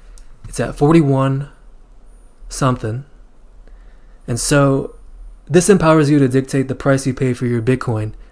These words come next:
So if the price of Bitcoin ever falls below forty thousand, your limit order will automatically execute. Likewise, if you go to sell, you can set a sell limit order so that when the price passes the limit,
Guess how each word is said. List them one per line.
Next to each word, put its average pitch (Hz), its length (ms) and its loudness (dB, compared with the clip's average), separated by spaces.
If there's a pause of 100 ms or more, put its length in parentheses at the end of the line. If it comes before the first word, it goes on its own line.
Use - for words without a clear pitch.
So - 160 -4
if 120 80 -2
the - 80 -4
price 160 240 4
of 151 100 4
Bitcoin 143 440 0
ever 139 260 -2
falls 135 380 0
below 127 340 0
forty 143 380 0
thousand, 131 580 0 (720)
your 123 220 2
limit 151 260 2
order 135 260 2
will 127 200 -2
automatically 127 640 0
execute. - 480 -8 (1200)
Likewise, 160 600 2
if 131 160 -8
you 131 80 2
go 135 140 2
to 123 80 2
sell, 156 560 -2 (840)
you 135 80 -6
can 135 140 2
set 139 280 0
a 131 80 -2
sell 147 320 2
limit 151 300 0
order 120 300 -4 (1500)
so - 160 2
that 131 200 4
when 156 200 4
the 143 60 2
price 165 580 0
passes 165 540 2
the 143 260 -2
limit, 139 440 2